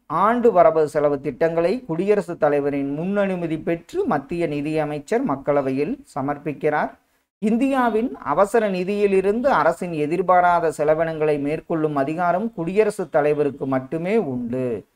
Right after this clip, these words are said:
இதுல ஆப்ஷன் பி இரண்டு கூற்றுகளுமே சரியான ஒன்று. ஆயிரத்தி தொள்ளாயிரத்தி அறுபத்தி ஒன்பதாம் ஆண்டு குடியரசுத் தலைவர் மற்றும் குடியரசு துணைத் தலைவர் பதவிகள்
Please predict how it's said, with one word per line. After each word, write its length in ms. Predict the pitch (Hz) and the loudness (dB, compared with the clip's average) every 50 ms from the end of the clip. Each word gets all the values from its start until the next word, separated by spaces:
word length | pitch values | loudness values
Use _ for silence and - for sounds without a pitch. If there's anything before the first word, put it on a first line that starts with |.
| _ _ _ _ _ _ _ _ - | _ _ _ _ _ _ _ _ -2
இதுல 240 | 147 156 151 160 180 233 302 - 277 - | 0 0 2 2 2 0 0 -2 -4 -4
ஆப்ஷன் 400 | 127 131 127 - 147 131 131 123 | -4 -4 -4 -4 -4 -4 -4 -4
பி 260 | 131 147 143 123 101 - - | -2 -2 -2 -4 -4 -6 -8
இரண்டு 280 | 123 127 131 143 143 | -6 -6 -4 -4 -4
கூற்றுகளுமே 760 | 135 143 147 143 139 143 143 139 143 139 139 139 143 170 233 392 | -4 -4 -6 -6 -4 -4 -4 -2 0 -2 -2 -2 -4 -4 -6 -6
சரியான 520 | - - - 127 120 127 135 139 139 139 139 | -10 -12 -10 -8 -4 -2 0 0 0 -2 -2
ஒன்று. 440 | 127 131 135 131 135 147 196 139 - _ _ _ _ _ _ _ _ | -4 -4 -4 -2 -2 -2 -4 -4 -6 _ _ _ _ _ _ _ _
ஆயிரத்தி 420 | - 151 180 220 262 262 247 214 226 | 0 2 4 4 4 2 2 4 4
தொள்ளாயிரத்தி 360 | 208 196 185 170 160 - 165 | 4 4 4 2 0 2 4
அறுபத்தி 420 | 147 139 147 170 202 208 - 214 | 4 6 6 4 2 0 0 0
ஒன்பதாம் 480 | 185 165 151 156 160 165 165 165 156 156 | -2 -2 0 0 0 2 2 2 0 0
ஆண்டு 320 | 151 143 147 156 233 233 | -2 -2 -2 -2 -4 -4
குடியரசுத் 640 | - 165 165 175 196 202 190 196 - - 165 - _ | -4 -4 -2 0 0 0 0 -2 -4 -6 -10 -4 _
தலைவர் 420 | - 147 147 165 175 180 226 233 | 2 2 4 4 2 0 0 -2
மற்றும் 440 | 220 165 147 131 156 151 147 143 143 | -2 -2 -4 -4 -4 -6 -6 -6 -8
குடியரசு 540 | - 160 170 185 190 180 180 - - 156 139 | -8 -6 -4 -2 -2 -2 -2 -4 -8 -8 -6
துணைத் 340 | - 151 147 160 170 165 - | -4 -4 -4 -4 -4 -2 0
தலைவர் 520 | 170 160 156 147 143 147 139 131 127 131 | 2 2 2 2 0 0 -2 -4 -6 -4
பதவிகள் 560 | - 143 - 147 151 151 156 131 123 120 147 | -4 -2 -2 0 -2 -2 -4 -4 -4 -6 -6